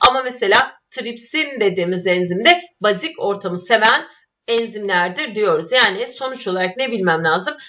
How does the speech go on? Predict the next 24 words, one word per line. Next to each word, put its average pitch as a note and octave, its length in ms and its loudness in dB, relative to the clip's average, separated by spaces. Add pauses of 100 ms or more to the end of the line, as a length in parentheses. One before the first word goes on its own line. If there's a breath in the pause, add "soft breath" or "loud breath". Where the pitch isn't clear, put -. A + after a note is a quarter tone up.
(100)
Bazı A3 360 6
enzimler B3+ 420 -2
asidik, A#3+ 520 -6
bazı A3 320 4
enzimler A3+ 540 0
bazik, A3 340 -6
bazı G#3 280 2
enzimler F3 480 -4
de F3 120 -4
nötr G#3 260 -2
ortamda F#3 540 2 (140)
etkilidir A3 580 -4 (380 loud breath)
diyoruz A3 600 0
P A#3 120 -2
H G3 300 -2
aralıklarına. F3 640 0 (360 loud breath)
Enzim D#4 400 -2
substrat F#4 580 -6
derişiminde D4+ 680 -4
de D#4 160 4
bunlar D4 340 -2
önemli. A#3+ 540 0
Bakalım. G3+ 500 0 (380 loud breath)
Şimdi - 420 -2